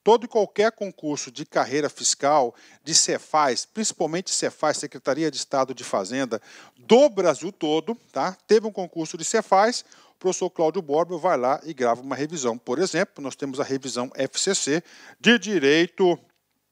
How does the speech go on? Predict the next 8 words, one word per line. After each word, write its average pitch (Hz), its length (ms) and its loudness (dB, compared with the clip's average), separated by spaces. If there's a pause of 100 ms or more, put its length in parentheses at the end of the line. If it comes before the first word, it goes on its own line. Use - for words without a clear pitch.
(360)
Tributário 160 640 2
com 170 160 -10
o 160 60 -16
professor 147 420 -2
Cláudio 143 320 -2
Borba. 104 340 -8 (120)
Essa 269 320 4
isolada, 165 560 -2